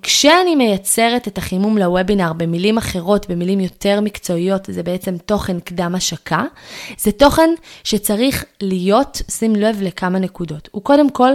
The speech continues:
חייב להיות סופר רלוונטי לקהל היעד שלי ולקהל היעד של המוצר הספציפי שאני עתידה למכור.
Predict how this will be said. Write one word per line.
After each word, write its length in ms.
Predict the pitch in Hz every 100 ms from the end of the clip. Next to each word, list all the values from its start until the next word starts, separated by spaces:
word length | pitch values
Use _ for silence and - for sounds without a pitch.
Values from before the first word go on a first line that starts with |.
| 285 - -
חייב 440 | - 208 220 233
להיות 340 | 214 196 220 -
סופר 400 | - - 269 262
רלוונטי 520 | 208 185 190 202 226
לקהל 340 | 190 - 196
היעד 320 | 190 185 202 202
שלי 280 | 254 285 330 - - -
ולקהל 480 | 180 190 190 233 233
היעד 420 | 190 196 220 220 - - -
של 300 | - 226 220
המוצר 400 | 175 180 - 190
הספציפי 500 | 196 - 190 196 214
שאני 340 | - 185 180
עתידה 320 | 165 175 170 165
למכור. 540 | 165 160 - 143 151